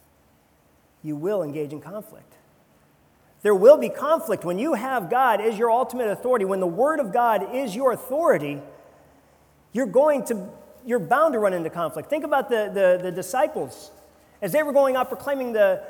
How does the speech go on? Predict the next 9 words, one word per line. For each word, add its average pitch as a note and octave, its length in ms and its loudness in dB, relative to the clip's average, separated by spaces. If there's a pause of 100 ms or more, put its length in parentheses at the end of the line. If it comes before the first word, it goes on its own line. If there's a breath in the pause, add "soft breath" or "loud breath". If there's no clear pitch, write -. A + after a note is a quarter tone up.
(120)
the G#3 100 0
gospel, A3+ 600 0 (1300)
and A3+ 120 0
the G#3+ 40 2
government C4+ 380 4
came A3+ 240 -2
down B3 300 2
on D3 160 0
them. A#2+ 100 -12